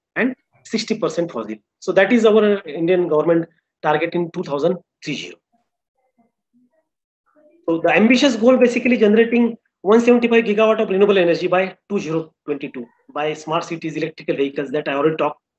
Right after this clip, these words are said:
and this, uh, fourth B V four to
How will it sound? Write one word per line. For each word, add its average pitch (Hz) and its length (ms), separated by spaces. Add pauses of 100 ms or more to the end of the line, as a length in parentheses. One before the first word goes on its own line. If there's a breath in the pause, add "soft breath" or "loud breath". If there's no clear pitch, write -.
(200)
and 147 140
this, 165 240
uh, 139 200 (600)
fourth 175 240 (420)
B 170 160
V 180 200
four 165 320
to 226 220